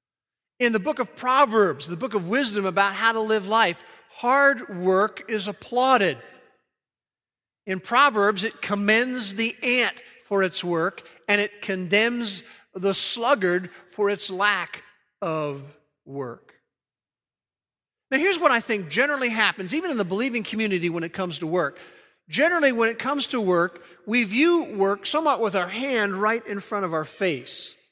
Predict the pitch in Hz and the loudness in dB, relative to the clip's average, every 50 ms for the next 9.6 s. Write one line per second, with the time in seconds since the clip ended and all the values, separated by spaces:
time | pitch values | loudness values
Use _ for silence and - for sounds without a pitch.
0 | _ _ _ _ _ _ _ _ _ _ _ - 208 214 214 202 262 330 349 330 | _ _ _ _ _ _ _ _ _ _ _ -2 0 0 0 2 0 0 2 2
1 | 294 233 247 240 226 214 214 226 214 190 185 165 160 196 214 220 220 185 170 202 | 2 2 2 2 0 0 -2 -2 -2 -2 -2 0 2 2 2 2 2 2 2 0
2 | 185 175 - - - 170 156 - - - - - 214 214 - - 180 170 156 156 | 0 0 -2 -8 -10 -6 -6 -6 -6 -6 -4 -4 -4 -4 -4 -4 -6 -6 -6 -6
3 | 147 156 160 151 147 - - 151 143 135 127 147 - _ _ _ _ _ _ _ | -4 -2 -2 -2 -2 -2 -6 -8 -8 -8 -8 -8 -10 _ _ _ _ _ _ _
4 | _ - 214 208 214 269 311 302 277 254 240 220 277 339 349 330 285 240 233 220 | _ 0 2 2 2 2 0 0 0 0 0 0 0 0 2 2 2 2 0 0
5 | 202 190 202 220 226 226 185 208 240 247 254 226 214 202 - - - - - 262 | 0 0 0 0 0 0 -2 -2 -2 -2 0 0 0 -2 -2 -6 -12 -6 -2 0
6 | 269 269 269 269 262 247 196 175 156 190 190 190 196 185 156 135 117 110 - - | 2 2 2 2 0 -2 -4 -2 2 2 2 2 2 0 0 0 0 -2 -4 -8
7 | - - - - _ _ _ _ _ _ _ - 214 208 202 - 214 196 185 190 | -16 -18 -18 -20 _ _ _ _ _ _ _ -2 -2 0 0 0 0 0 0 0
8 | 190 185 190 202 220 240 254 262 269 262 247 262 262 254 254 254 254 226 - 180 | 0 2 2 2 4 4 2 2 0 0 0 0 2 2 2 2 0 -2 -6 -8
9 | 156 160 175 185 208 220 214 202 185 156 139 135 | -8 -4 0 2 2 4 4 4 2 0 -2 -4